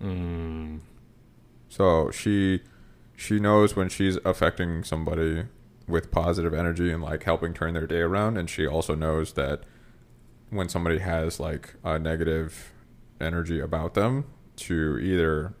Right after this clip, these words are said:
Speaker 2: you know, is it the kind of negative energy that you try and cheer up, or is it the kind of negative energy you should leave alone for a little while to
Speaker 1: Mm,
Speaker 2: just
Speaker 1: yeah.
Speaker 2: kinda figure itself out before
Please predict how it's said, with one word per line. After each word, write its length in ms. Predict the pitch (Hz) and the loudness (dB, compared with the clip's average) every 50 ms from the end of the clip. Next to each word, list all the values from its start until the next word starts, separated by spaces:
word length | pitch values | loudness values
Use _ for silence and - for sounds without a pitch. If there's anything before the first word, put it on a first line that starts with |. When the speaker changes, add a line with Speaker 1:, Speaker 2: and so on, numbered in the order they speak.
| - | -8
Speaker 2:
you 80 | - 90 | -6 -4
know, 140 | 80 73 - | -2 -2 -2
is 240 | - 80 85 - | -2 -4 -2 -2
it 120 | 85 80 - | -2 -2 -2
the 60 | 87 | -4
kind 200 | - - 87 87 85 | -2 -2 -2 -2 -2
of 60 | 85 | -2
negative 300 | 85 85 85 85 82 76 | 0 0 0 0 0 0
energy 300 | 80 85 85 82 85 85 | -2 -2 -2 -2 -2 -2
that 180 | 78 80 80 - | -2 -2 -2 -2
you 80 | 87 80 | -2 -2
try 180 | - 80 78 | 0 0 0
and 80 | 80 82 | -2 -2
cheer 200 | - 76 73 78 | -2 -2 0 0
up, 120 | 80 78 | 0 0
or 80 | - 85 | -2 -2
is 80 | 82 | -4
it 80 | 85 82 | -4 -4
the 100 | - 85 | -4 -4
kind 160 | - - 82 80 | -2 -2 -2 -4
of 80 | 76 | -4
negative 300 | 78 82 80 78 82 80 - | -4 -4 -4 -4 -4 -6 -6
energy 260 | 76 82 76 78 80 | -6 -6 -6 -6 -6
you 80 | 85 | -6
should 160 | 85 - - 78 | -6 -6 -4 -4
leave 180 | 80 80 71 | -2 -2 -2
alone 280 | 78 78 82 82 78 80 | -2 -2 -2 -4 -4 -4
for 100 | - 76 | -4 -4
a 40 | 76 | -4
little 200 | 76 71 76 80 | -2 -2 -4 -4
while 380 | 87 90 90 87 85 - - - - | -4 -4 -6 -6 -6 -8 -8 -12 -12
to 140 | - - 107 | -6 -4 -2
Speaker 1:
Mm, 80 | 101 92 | -2 0
Speaker 2:
just 180 | 87 82 80 | 0 -2 0
Speaker 1:
yeah. 60 | 80 | -2
Speaker 2:
kinda 280 | 76 73 71 73 80 - - - - - - - - - - - - - - | -2 -2 -2 -4 -6 -6 -8 -14 -20 -20 -20 -20 -20 -20 -20 -20 -20 -20 -2
figure 300 | - - 95 90 90 85 | 4 4 6 6 6 6
itself 320 | 80 - - 85 85 - | 6 4 4 2 4 2
out 180 | 87 87 85 - | 0 -2 -2 -2
before 560 | 76 82 - 92 85 80 78 80 80 - - | -6 -2 0 2 4 4 4 2 -2 -4 -6